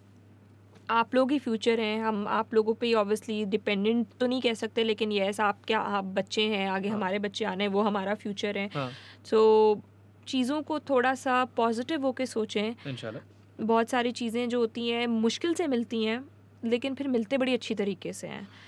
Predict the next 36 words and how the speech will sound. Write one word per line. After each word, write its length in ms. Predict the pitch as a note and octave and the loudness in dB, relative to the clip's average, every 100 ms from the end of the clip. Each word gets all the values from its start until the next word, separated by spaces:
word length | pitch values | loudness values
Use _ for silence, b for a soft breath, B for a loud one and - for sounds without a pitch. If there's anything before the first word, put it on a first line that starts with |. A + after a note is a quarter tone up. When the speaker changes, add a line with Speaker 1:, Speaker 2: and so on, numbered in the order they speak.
| B B - | B B -2
Speaker 1:
So, 60 | |
you 160 | A3+ A#3 | 0 2
know, 200 | C4+ C4+ | 2 0
just 160 | B3 | -4
be 200 | A#3 C#4 | -2 -2
positive, 600 | D4+ B3 A3 A3+ A3 A3+ A3 - G#3+ | 0 0 0 0 0 0 -4 -16 -4
राइट 280 | G#3 A3+ C#4 | 0 0 0
ट्रैक 220 | C4 B3 - | 0 0 -2
पे 60 | C4+ | -2
चलेंगे। 460 | B3 A3 A#3 A#3+ A3 - - - - - | 0 0 0 -2 -4 -12 -20 -20 -20 -2
गलत 260 | A#3 C#4 D#4 | 2 2 2
ट्रैक 280 | - C#4 C#4+ | 0 0 0
हमेशा 340 | B3+ A3 A3 C#4+ | -2 -2 0 0
आपको 500 | C4 - C4 C4 - - | 0 0 2 4 2 -8
शायद 320 | - A#3+ A#3+ | -4 0 0
वो 100 | C4 | -2
चीज़ 180 | C4+ C#4 | -4 0
जल्दी 280 | A3+ A3 C#4 | 0 2 0
दे 120 | B3 | 0
देगा, 260 | A#3 A#3+ C4 | 0 0 0
लेकिन 240 | C4 C4+ | -2 -4
गलत 300 | A3+ A3+ A3 | 0 0 2
ही 40 | A#3+ | 2
ले 140 | F#3+ | 0
जाएगा, 380 | F#3 - - F#3 | 0 -6 -8 -6
because 260 | G3+ A#3 | 0 2
वो 80 | A3 | 2
गलत 320 | A3+ G#3 A#3 | 4 2 2
है। 320 | G#3+ G3 F#3+ - B | 0 0 0 -2 B
Speaker 2:
हम्म। 140 | D3 C3 B2+ G3+ - | -10 -8 -12 -18 2
Speaker 1:
So, 60 | |
you 80 | A3+ | 4
know, 100 | A#3+ | 4
जो, 120 | C4 | 2
जो 80 | B3+ | 0
राइट 320 | A3+ A3 C4 | 2 2 2